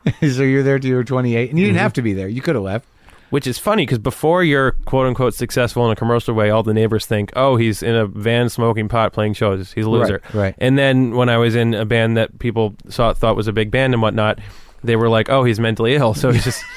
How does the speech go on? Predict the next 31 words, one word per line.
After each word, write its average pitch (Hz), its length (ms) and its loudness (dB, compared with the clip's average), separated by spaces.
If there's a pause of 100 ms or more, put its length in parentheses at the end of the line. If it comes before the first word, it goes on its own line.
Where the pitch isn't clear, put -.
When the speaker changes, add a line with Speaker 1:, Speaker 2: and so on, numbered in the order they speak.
(120)
Speaker 1:
<laughs> - 240 -20
Speaker 2:
you 120 160 -4
can't 147 280 0
win 131 160 2
with 110 140 2
the 113 60 0
neighbors. - 640 0
<laughs> - 60 -14 (1800)
Speaker 1:
But 214 120 2
ultimately, 202 460 2
I 143 80 2
think 143 300 0
that 143 200 2
not 139 240 2
unlike 127 460 0 (480)
the 123 120 2
effect 127 320 -2
it 117 100 2
had 120 180 0
on 110 100 0
your 104 120 0
personal 120 400 -2
life 104 260 0
and, 98 220 -4
and 101 160 -4
also 101 360 -4
your 98 320 -2
own 98 280 -2
creativity, 113 640 0
it, 110 280 -2
it, 113 120 -2